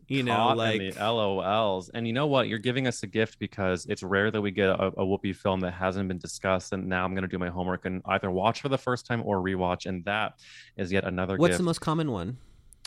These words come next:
Speaker 2: People are torn between Sister Act two and Ghost
Speaker 1: Oh.
Speaker 2: or The Color Purple. The three big are Ghost, Color Purple,
Speaker 1: But The
Speaker 2: Sister
Speaker 1: Color
Speaker 2: Act two.
Speaker 1: Purple,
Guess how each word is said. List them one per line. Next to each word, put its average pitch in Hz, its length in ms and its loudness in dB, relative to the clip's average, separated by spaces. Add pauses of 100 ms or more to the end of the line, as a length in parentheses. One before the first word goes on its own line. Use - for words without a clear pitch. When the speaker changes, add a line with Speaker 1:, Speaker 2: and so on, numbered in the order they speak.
(140)
Speaker 2:
People 185 400 2
are 123 520 0 (100)
torn 135 260 2
between 120 420 0
Sister 117 440 -2
Act 113 280 0
two 101 600 2
and 87 380 -6
Ghost 113 500 4
Speaker 1:
Oh. 110 60 -2
Speaker 2:
or 107 180 4
The 101 80 0
Color 95 340 2
Purple. 90 640 -2
The 107 80 2
three 113 320 -4
big 107 260 2
are 98 80 0
Ghost, 98 340 2
Color 98 220 0
Purple, 87 240 0
Speaker 1:
But 92 120 2
The 85 40 -2
Speaker 2:
Sister 92 140 -4
Speaker 1:
Color 92 160 -2
Speaker 2:
Act 92 200 0
two. 92 120 -2
Speaker 1:
Purple, 170 580 -4